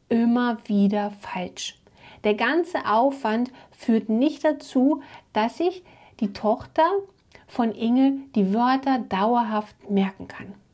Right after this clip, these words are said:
Und das, was Inge im virtuellen Klassenzimmer erfahren hat,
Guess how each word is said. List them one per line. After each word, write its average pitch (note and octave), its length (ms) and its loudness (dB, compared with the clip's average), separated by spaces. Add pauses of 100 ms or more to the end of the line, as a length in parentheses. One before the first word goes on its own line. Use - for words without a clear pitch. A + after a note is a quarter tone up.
(640)
Und A#3 180 4
das, G4+ 280 0 (480)
was A3 180 0
Inge D4+ 460 2
im G#3+ 160 4
virtuellen G#3+ 460 2
Klassenzimmer A3+ 760 -2
erfahren G3 520 -4
hat, G#3 220 -4